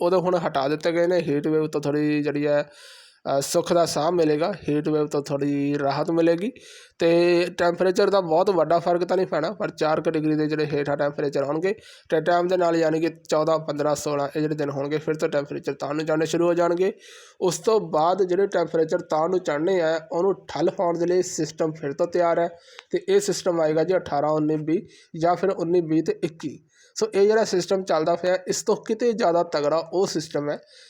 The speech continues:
ਤੇ ਉਦੋਂ ਫਿਲਹਾਲ ਹਾਲੇ ਲੱਗ ਰਿਹਾ ਕਿ ਤਗੜਾ, ਪਰ ਆਉਂਦੇ ਦਿਨਾਂ ਦੇ ਦਰਮਿਆਨ ਜੇਕਰ ਉਹ ਘੱਟ ਜਾਂਦਾ, ਵੱਧ ਜਾਂਦਾ, ਇਹ ਅਪਡੇਟ ਤੁਹਾਨੂੰ ਅਸੀਂ ਕਰਾਂਗੇ। ਇਸ ਤੋਂ ਇਲਾਵਾ ਜੀ ਇੱਕ ਨਜ਼ਰ ਤਾਜ਼ਾ ਅੰਕੜਿਆਂ 'ਤੇ ਲਾ ਲੈਂਦੇ ਹਾਂ ਜੋ ਅੱਜ ਜਾਰੀ ਕੀਤੇ ਨੇ ਮੌਸਮ ਵਿਭਾਗ ਨੇ। ਸਕਰੀਨ ਦੇ ਉੱਤੇ ਦੇਖ ਸਕਦੇ ਹਾਂ ਅੱਜ ਦੇ ਲਈ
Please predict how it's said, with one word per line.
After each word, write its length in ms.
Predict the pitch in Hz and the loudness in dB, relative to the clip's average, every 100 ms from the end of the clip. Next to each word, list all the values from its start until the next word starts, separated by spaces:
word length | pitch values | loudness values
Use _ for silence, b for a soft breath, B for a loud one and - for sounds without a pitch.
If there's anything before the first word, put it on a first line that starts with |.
| B | B
ਤੇ 160 | 175 170 - | -6 -4 -2
ਉਦੋਂ 240 | 185 202 | 0 2
ਫਿਲਹਾਲ 480 | 180 170 156 160 196 | 2 0 0 2 2
ਹਾਲੇ 260 | 185 208 202 | 2 2 2
ਲੱਗ 180 | 170 | 2
ਰਿਹਾ 140 | 180 202 | 2 0
ਕਿ 100 | 214 | 0
ਤਗੜਾ, 320 | 196 165 160 | 0 0 -2
ਪਰ 240 | - - | -4 -2
ਆਉਂਦੇ 240 | 165 160 175 | 0 2 2
ਦਿਨਾਂ 200 | 170 165 | 2 0
ਦੇ 80 | 165 | 0
ਦਰਮਿਆਨ 380 | 156 147 151 | 0 0 -2
ਜੇਕਰ 240 | 151 151 151 | -2 0 0
ਉਹ 120 | 151 175 | 0 -2
ਘੱਟ 100 | 147 | 0
ਜਾਂਦਾ, 320 | 143 151 165 | -2 0 0
ਵੱਧ 240 | 147 147 | 0 0
ਜਾਂਦਾ, 300 | 180 175 180 185 - | 2 0 -2 -4 -4
ਇਹ 120 | 156 | -2
ਅਪਡੇਟ 300 | 143 151 143 | -2 -4 -6
ਤੁਹਾਨੂੰ 240 | 147 127 | -6 -8
ਅਸੀਂ 180 | 113 - - - | -10 -14 -14 -6
ਕਰਾਂਗੇ। 440 | 156 - _ - B B B B - | -6 -6 _ -16 B B B B -12
ਇਸ 100 | - | 0
ਤੋਂ 100 | 202 | 2
ਇਲਾਵਾ 180 | 202 | 4
ਜੀ 80 | 208 | 2
ਇੱਕ 120 | 196 | 0
ਨਜ਼ਰ 440 | 196 190 202 202 202 196 | 0 0 2 2 2 0
ਤਾਜ਼ਾ 320 | 160 175 190 | 0 0 0
ਅੰਕੜਿਆਂ 340 | 165 160 165 165 | -2 -2 0 0
'ਤੇ 100 | 180 | 0
ਲਾ 160 | 165 | 0
ਲੈਂਦੇ 220 | 151 151 | 0 -2
ਹਾਂ 80 | 175 - _ _ _ _ _ _ _ _ _ _ _ _ - | -6 -8 _ _ _ _ _ _ _ _ _ _ _ _ -14
ਜੋ 280 | 165 180 180 | 0 2 4
ਅੱਜ 120 | 180 | 2
ਜਾਰੀ 280 | 180 170 170 | 2 2 2
ਕੀਤੇ 260 | 170 160 165 | -2 0 0
ਨੇ 180 | 170 | 2
ਮੌਸਮ 400 | 175 175 185 - | 2 2 2 2
ਵਿਭਾਗ 260 | 151 151 135 | -2 -2 -6
ਨੇ। 140 | 117 | -10
ਸਕਰੀਨ 360 | 131 156 170 180 | -12 -8 -2 0
ਦੇ 60 | 196 | 0
ਉੱਤੇ 180 | 190 | -2
ਦੇਖ 160 | 190 170 | -2 -2
ਸਕਦੇ 240 | 170 165 | -2 -2
ਹਾਂ 300 | 208 220 - | -4 -6 -4
ਅੱਜ 140 | 156 165 | -2 -2
ਦੇ 140 | 180 | -2
ਲਈ 360 | 180 180 175 | 0 0 -2